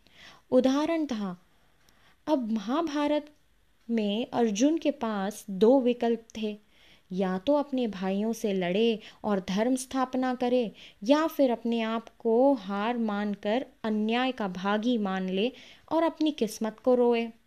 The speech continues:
और अधर्म सहन करे। पांडवों ने बहुत कुछ खोया उस संग्राम में,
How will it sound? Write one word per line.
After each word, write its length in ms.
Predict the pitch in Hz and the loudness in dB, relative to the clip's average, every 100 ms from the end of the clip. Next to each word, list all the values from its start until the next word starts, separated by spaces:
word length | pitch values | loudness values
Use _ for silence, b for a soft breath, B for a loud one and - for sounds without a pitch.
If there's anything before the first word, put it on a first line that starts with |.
| _ _ _ _ _ _ _ _ _ - | _ _ _ _ _ _ _ _ _ -6
और 180 | 285 311 | -2 -2
अधर्म 520 | - 220 233 240 226 | 0 2 2 2 0
सहन 360 | 214 202 185 175 | -2 -4 -4 -4
करे। 300 | 175 160 156 _ b b b b b b b b b b _ | -6 -8 -10 _ b b b b b b b b b b _
पांडवों 580 | 226 190 196 208 208 202 | -6 -2 -2 0 -2 -2
ने 260 | 190 190 247 208 208 | -4 -4 -6 -8 -8
बहुत 420 | 208 269 294 294 | -6 -2 -4 -2
कुछ 260 | 285 277 | -2 -2
खोया 440 | - 226 220 220 240 | -4 -4 -2 0 -2
उस 260 | 226 226 - | -2 -4 -4
संग्राम 440 | 196 196 190 185 | -2 0 -2 -2
में, 280 | 185 175 | -4 -6